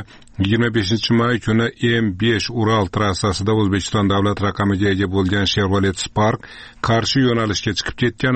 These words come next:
va yuk tashish avtomashinasi bilan to'qnashgan. Ellik sakkiz yashar haydovchi Nosirjon Dadaxonov va yigirma sakkiz yashar yo'lovchi Dilshodbek Jamoliddinov hodisa joyida halok bo'lgan.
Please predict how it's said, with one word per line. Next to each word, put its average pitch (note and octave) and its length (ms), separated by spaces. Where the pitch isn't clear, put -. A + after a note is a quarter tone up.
va A#2 120
yuk A2 440
tashish A2 460
avtomashinasi G#2+ 920
bilan G2 280
to'qnashgan. F2+ 560
Ellik B2 360
sakkiz B2 460
yashar A2+ 420
haydovchi A2 540
Nosirjon G#2+ 600
Dadaxonov A2 640
va A2 80
yigirma G#2+ 440
sakkiz A2 360
yashar G#2+ 320
yo'lovchi G#2+ 540
Dilshodbek A2 540
Jamoliddinov A2 800
hodisa G#2+ 400
joyida G#2 400
halok A2 300
bo'lgan. F2 340